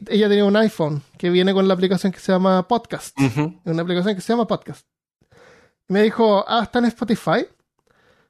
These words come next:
Speaker 1: Porque ella tenía Spotify en su teléfono iPhone que tiene en la aplicación Podcast, ¿ya?
Speaker 2: <laughs> Sí.
Speaker 1: Le dije, "No, no, todavía no", porque en ese tiempo que todavía no estaba.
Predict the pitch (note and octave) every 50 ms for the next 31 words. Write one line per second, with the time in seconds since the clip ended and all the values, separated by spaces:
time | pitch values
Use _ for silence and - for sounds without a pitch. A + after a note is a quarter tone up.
0 | _ _ - E3+ - G#3+ G#3 G3+ G#3 A3 G#3+ - - G3+ G#3+ G3+ - A3 G#3+ G#3
1 | - G#3+ F3+ G3+ G#3 F#3+ - A3 G#3 G#3+ A3+ A#3 A3+ - A3 G#3 - - G3 F#3
2 | G#3+ G#3+ G#3 G#3 G#3 G#3 - G3 G3 G3 F#3+ G3 G#3 A3 G#3 - B3+ B3 B3+ A#3+
3 | - - - - - B2 - F#3 F#3 A3+ A#3 - - - - C#3 - - C#3+ C3+
4 | - - - - _ _ _ _ _ - G3 G#3 G#3 - - G#3+ G#3 A3+ A#3 A#3+
5 | A#3 A#3+ A#3 A#3 A3+ A3 A3+ A#3+ A#3 B3+ B3+ F#3+ F3+ F3 F3 F3 A3 G3+ G3 -
6 | G#3+ G3 G#3 F#3 - G#3 G3 G3+ - G3+ G3+ G3+ G3+ G3 - - E3+ D#3 D3 C3
7 | -